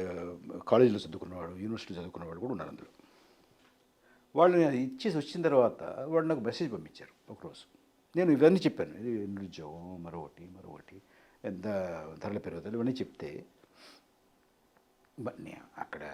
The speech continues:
ఆ, ఆ, ఇన్‌స్టిట్యూట్లో పిల్లలు, ప్రొఫెసర్లు అంతా ఉన్నారు. వాళ్ళ ముందు ఈ నాలుగు మాటలు చెప్పి వచ్చాను అనుకోండి. తర్వాత అందులో ఒక ఆయన నాకు ఒక మెసేజ్ పెట్టాడండి. ఇప్పుడు రాత్రి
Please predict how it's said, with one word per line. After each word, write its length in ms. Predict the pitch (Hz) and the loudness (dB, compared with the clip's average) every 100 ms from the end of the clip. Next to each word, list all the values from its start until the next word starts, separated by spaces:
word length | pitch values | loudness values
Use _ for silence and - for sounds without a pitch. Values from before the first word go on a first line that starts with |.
| 90 78 - - _ _ | -8 -8 -10 -16 _ _
ఆ, 500 | - 80 - 69 - - _ | -16 -14 -14 -16 -18 -20 _
ఆ, 80 | - 101 90 82 - - - | -12 -10 -10 -12 -14 -16 -14
ఇన్‌స్టిట్యూట్లో 460 | 85 87 - 95 | -12 -12 -10 -10
పిల్లలు, 560 | 98 92 90 82 90 92 - | -8 -8 -10 -12 -14 -14 -12
ప్రొఫెసర్లు 400 | 95 - 95 95 | -10 -8 -8 -10
అంతా 200 | 80 98 | -8 -8
ఉన్నారు. 300 | 151 - 196 | -8 -12 0
వాళ్ళ 240 | 143 113 | 2 2
ముందు 200 | 104 123 | 0 -2
ఈ 380 | 110 95 90 90 | -2 -2 -6 -8
నాలుగు 260 | 90 98 | -6 -6
మాటలు 180 | 92 95 | -6 -8
చెప్పి 240 | 92 87 123 | -10 -6 -4
వచ్చాను 240 | - 101 | -2 -4
అనుకోండి. 300 | - 71 - - _ - - - _ | -6 -16 -18 -20 _ -20 -20 -20 _
తర్వాత 260 | 160 185 180 | -2 0 0
అందులో 320 | 120 180 147 | 0 2 4
ఒక 140 | 123 | 4
ఆయన 160 | 127 147 | 0 0
నాకు 320 | 104 - 131 | -2 -2 -2
ఒక 200 | 117 113 | -2 -4
మెసేజ్ 340 | 104 - 143 - | -4 -4 -4 -6
పెట్టాడండి. 520 | - - - - - - _ _ _ _ _ _ _ _ _ _ _ _ _ _ _ _ _ _ _ _ _ _ _ _ _ _ _ _ _ _ _ _ _ _ _ _ _ _ _ _ _ _ _ _ _ | -14 -20 -20 -20 -20 -20 _ _ _ _ _ _ _ _ _ _ _ _ _ _ _ _ _ _ _ _ _ _ _ _ _ _ _ _ _ _ _ _ _ _ _ _ _ _ _ _ _ _ _ _ _
ఇప్పుడు 260 | 135 - 92 | -8 -4 0
రాత్రి 580 | 98 139 - 120 90 | 2 0 0 0 -2